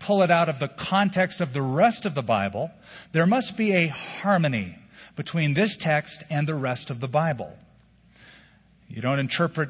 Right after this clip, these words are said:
a passage in a way that conflicts with other passages of Scripture. It's easy to understand why.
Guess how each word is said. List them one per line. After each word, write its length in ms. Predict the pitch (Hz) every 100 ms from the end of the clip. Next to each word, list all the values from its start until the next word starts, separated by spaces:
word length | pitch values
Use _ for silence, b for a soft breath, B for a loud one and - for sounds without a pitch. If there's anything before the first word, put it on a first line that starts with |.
| - - -
a 60 |
passage 580 | 127 156 160 151 160 123
in 80 | 131
a 40 |
way 200 | 127 135
that 160 | 139 131
conflicts 760 | 143 135 - - 190 156 -
with 160 | 143 127
other 180 | 123 127
passages 680 | 120 123 120 139 120 135
of 100 | 139
Scripture. 380 | - 247 - 123
It's 140 | 104 156
easy 280 | 135 131
to 80 | 127
understand 500 | 123 120 - 139 127
why. 220 | 156 196